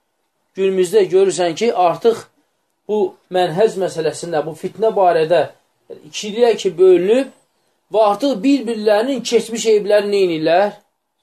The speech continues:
Ortaya. Mənhəc qalıb bir qıraqda, ayət qalıb. Mən beş il əvvəl belə demişdim, dörd il əvvəl mən onu bildim, o belə dedi, üç il əvvəl belə oldu, filan kəs belə oldu, filan kəs belə oldu. Yəni artıq, e, vaxtı ilə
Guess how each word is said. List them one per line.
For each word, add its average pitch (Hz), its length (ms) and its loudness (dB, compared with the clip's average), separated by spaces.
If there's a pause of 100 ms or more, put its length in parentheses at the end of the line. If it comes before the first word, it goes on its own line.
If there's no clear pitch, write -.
(640)
Ortaya. 156 360 -4
Mənhəc 214 400 -2
qalıb 208 240 -2
bir 202 120 -4
qıraqda, 180 360 -2
ayət 202 320 0
qalıb. 160 300 -4 (840)
Mən 220 280 0
beş 202 220 2
il 190 120 4
əvvəl 180 300 0
belə 185 220 2
demişdim, 165 520 -6 (280)
dörd 220 200 4
il 202 80 4
əvvəl 196 240 4
mən 185 100 0
onu 180 240 2
bildim, 175 240 -2
o 180 80 2
belə 170 320 2
dedi, 151 320 -6
üç - 180 -10
il 190 120 2
əvvəl 190 260 -2
belə 185 220 2
oldu, 175 260 2
filan 208 320 -4
kəs 202 240 -4
belə 196 220 0
oldu, 185 180 -2
filan 185 240 -6
kəs 208 200 -4
belə 202 180 0
oldu. 202 260 0 (420)
Yəni 208 300 0
artıq, 214 320 0 (540)
e, 196 100 2 (120)
vaxtı 240 440 0
ilə 240 160 4